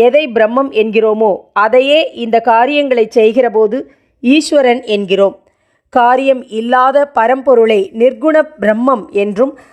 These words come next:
அதுவே காரியத்தில் இருக்கிற போது சகுண பிரம்மம் அல்லது ஈஸ்வரன் என்றும் அத்வைத சாஸ்திரங்களில் சொல்லியிருக்கும். ஈஸ்வரன்,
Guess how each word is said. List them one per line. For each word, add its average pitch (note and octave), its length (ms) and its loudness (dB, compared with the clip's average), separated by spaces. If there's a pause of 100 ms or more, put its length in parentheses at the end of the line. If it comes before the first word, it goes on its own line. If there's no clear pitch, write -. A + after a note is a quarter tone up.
(160)
அதுவே C#4 420 0
காரியத்தில் C#4 640 0
இருக்கிற A#3+ 400 2
போது A3+ 280 2 (400)
சகுண C4+ 340 0 (120)
பிரம்மம் A#3 440 0 (200)
அல்லது A#3+ 360 0 (100)
ஈஸ்வரன் C4 600 0
என்றும் A3 400 -2 (320)
அத்வைத D4 580 0
சாஸ்திரங்களில் A3+ 760 0
சொல்லியிருக்கும். A3+ 800 0 (840)
ஈஸ்வரன், C4+ 640 0